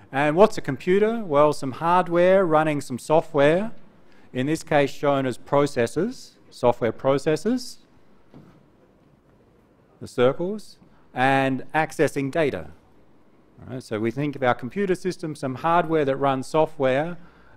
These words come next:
and that software accesses data. And we may have multiple computer systems that communicate with each other via some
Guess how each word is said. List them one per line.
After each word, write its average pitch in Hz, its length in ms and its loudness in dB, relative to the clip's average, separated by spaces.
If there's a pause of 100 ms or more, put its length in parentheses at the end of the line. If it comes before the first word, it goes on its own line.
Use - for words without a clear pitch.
and 117 280 -4
that 127 160 -2
software 127 440 0
accesses 113 520 -8
data. 175 460 -4 (1080)
And 131 160 2
we 147 140 0
may 135 160 2
have 123 180 -2
multiple 147 400 2
computer 135 460 -2
systems 139 480 -4
that 123 180 0
communicate 135 580 -2
with 120 140 -6
each 123 220 -4
other 120 220 2
via 110 280 0
some 107 420 -6